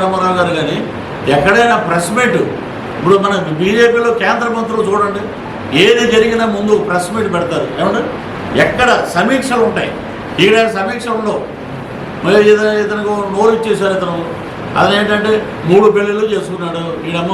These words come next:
మొగుడు చేశాడు, ఈడు పక్కన వాడు చేశాడు. ఈడు పెళ్ళిళ్ళు చేసుకోవడం వల్ల పవన్ కళ్యాణ్ గారు పోలవరం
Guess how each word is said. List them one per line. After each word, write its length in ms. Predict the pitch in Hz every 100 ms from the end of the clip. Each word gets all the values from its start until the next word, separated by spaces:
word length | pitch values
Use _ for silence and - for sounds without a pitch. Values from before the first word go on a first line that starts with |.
| 190
మొగుడు 200 | 175 185
చేశాడు, 260 | 170 151 160 151
ఈడు 100 | 143
పక్కన 200 | 147 -
వాడు 120 | 170 143
చేశాడు. 320 | 143 135 131 - - - -
ఈడు 160 | 165 180 170 160
పెళ్ళిళ్ళు 280 | 170 196 196
చేసుకోవడం 340 | 190 175 175 180
వల్ల 120 | 180 170
పవన్ 220 | 165 180
కళ్యాణ్ 240 | 175 180 170
గారు 160 | 165 160 - - -
పోలవరం 420 | 156 180 190 190